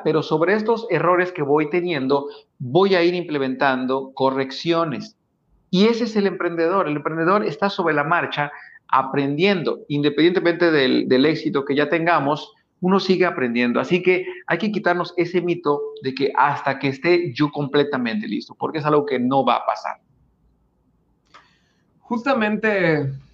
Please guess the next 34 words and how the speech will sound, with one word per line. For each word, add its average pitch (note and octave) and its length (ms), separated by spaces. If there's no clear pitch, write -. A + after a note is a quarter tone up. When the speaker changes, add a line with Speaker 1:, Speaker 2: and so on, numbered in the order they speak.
Speaker 2:
hice F3+ 220
una G#3 180
publicación, D#3 960
eh, A#2 640
el C3 160
otro D3 220
día. A#2+ 340
Bueno, E3+ 340
ma-, - 240
no F3 100
voy F#3+ 100
a F3+ 40
hablar E3 180
de D#3+ 60
la D3 120
publicación B2+ 480
porque A#2 180
se B2+ 120
fue D3 180
para C#3 200
otro C3 160
contexto, G#2+ 420
¿no? E3 160
Pero F3 260
una C4+ 160
de C#4+ 60
las G3+ 160
cosas G#3 260
que E3+ 100
le D3+ 120
pasa E3+ 240
Speaker 1:
Ok. F#3+ 60
Speaker 2:
a - 40
muchos F3+ 260